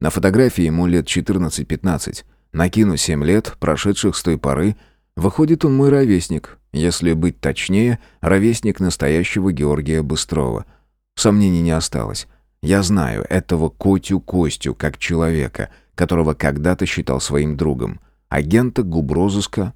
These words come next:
Михаила Баштанова. Потом... Лже-Михаил показал свою настоящую вражью сущность. Стрелял в меня, пытался убить. Смушко хотел выяснить, кем же он был на самом деле, но не смог.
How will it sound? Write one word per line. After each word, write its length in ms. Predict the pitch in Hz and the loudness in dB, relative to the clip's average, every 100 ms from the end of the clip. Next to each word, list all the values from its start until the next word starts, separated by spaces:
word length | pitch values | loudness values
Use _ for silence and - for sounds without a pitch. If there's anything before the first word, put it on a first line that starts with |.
| _ | _
Михаила 640 | 78 80 71 64 69 69 - _ | -4 -2 -2 0 -2 -4 -6 _
Баштанова. 800 | 71 80 - - 69 57 50 - _ _ _ _ - | -2 -2 -2 -2 -2 -4 -8 -12 _ _ _ _ -2
Потом... 460 | - - 110 110 - _ - | 0 2 2 0 -6 _ 0
Лже-Михаил 760 | 90 98 120 117 104 98 131 | 2 4 2 2 2 2 2
показал 400 | 87 80 85 101 | 0 -2 0 0
свою 280 | 98 - 87 | 0 0 0
настоящую 580 | 85 - 85 90 - 78 | 0 0 0 0 0 -2
вражью 400 | 76 90 85 90 | 0 0 0 -2
сущность. 680 | - 101 87 - 57 - - - _ | -2 -2 -2 -2 -6 -8 -14 -20 _
Стрелял 480 | - - 98 98 85 | -6 2 4 4 2
в 80 | 67 | 0
меня, 340 | 80 85 104 | 0 0 0
пытался 480 | 92 78 69 67 80 | 0 0 -2 -2 -2
убить. 360 | 71 80 92 - _ _ | 0 0 -2 -6 _ _
Смушко 420 | - 123 113 156 | -2 0 2 2
хотел 300 | 143 127 139 | 2 2 2
выяснить, 720 | 113 107 104 85 78 62 - - | 4 4 4 2 -2 -4 -6 -2
кем 260 | 117 113 | 0 2
же 80 | 90 | 2
он 140 | 92 90 | 2 2
был 140 | 92 | 2
на 140 | 87 | 2
самом 380 | 87 90 85 87 | 0 0 0 0
деле, 320 | 80 76 64 | 0 0 0
но 200 | 64 80 | -2 0
не 160 | 92 95 | 2 2
смог. 480 | 90 95 78 60 | 0 0 0 -2